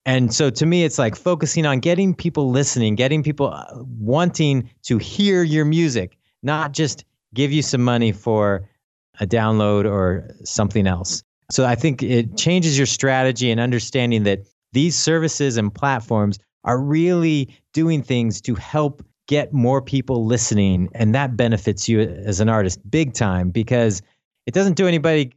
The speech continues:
do anyone any good in the long term for you to sell a sh-, a C D at your show and them just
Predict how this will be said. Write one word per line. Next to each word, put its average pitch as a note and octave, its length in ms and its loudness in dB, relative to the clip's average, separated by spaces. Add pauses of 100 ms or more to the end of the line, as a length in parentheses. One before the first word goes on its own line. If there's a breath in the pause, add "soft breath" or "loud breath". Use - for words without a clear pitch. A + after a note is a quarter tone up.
(160)
do D#3 140 2
anyone C#3+ 260 2
any C3+ 180 2
good A#2+ 500 0 (420 soft breath)
in A#2+ 160 -2
the A#2 60 0
long B2+ 340 0
term A2+ 320 0
for A#2+ 140 -2
you A#2+ 140 2
to A2+ 80 -2
sell C3 340 0
a A2 60 0
sh-, - 300 -6
a A2+ 120 -2
C D3 220 0
D C3 140 2
at B2+ 60 0
your A2 160 2
show B2 400 2
and A2 160 0
them A#2 140 0
just A#2 340 -4